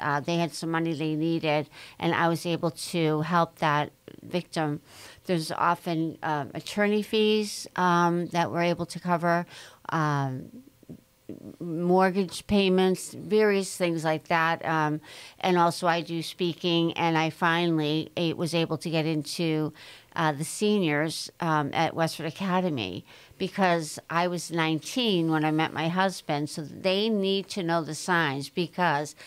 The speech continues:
as you mentioned, the numbers are staggering, staggering, and no one likes to talk about it. So I'm thrilled that we are here and that the Westford Coalition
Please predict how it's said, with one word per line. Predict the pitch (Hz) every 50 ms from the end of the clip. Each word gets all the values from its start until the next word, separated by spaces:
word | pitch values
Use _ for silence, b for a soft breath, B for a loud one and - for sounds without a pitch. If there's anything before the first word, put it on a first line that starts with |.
| B B B B
as | - 180 175 160 170
you | 170
mentioned, | 170 170 170 170 170 170 - - 160 147 147 147 156 B B B B B B _ -
the | - 180
numbers | 170 156 160 156 156 151 160 151 -
are | - - 165
staggering, | - - - - - 160 143 147 147 135 143 139 131 - 139 - - _ _ _ _
staggering, | - - - - - 180 151 156 156 120 135 117 92 101
and | 117 147 160
no | 156 151
one | 151 156 151
likes | 147 139 143 139 - -
to | 165
talk | - - 170 147 151 143 -
about | 143 143 143 123 110
it. | 101 - -
So | - - 160
I'm | 147 143 139 143 151 - - - _ _ - _ _
thrilled | - 185 160 180 180 170 147 127 - - 147 131
that | - 156 143 127 87
we | 151 156 147
are | 147 143
here | - - 170 160 156 156 156 151 147 - -
and | - 147 143 139
that | 139 139 143 143 - B B B B B B B B
the | - 165
Westford | 151 156 147 - - 170
Coalition | - 165 156 156 156 156 - - 151 143 139 139 143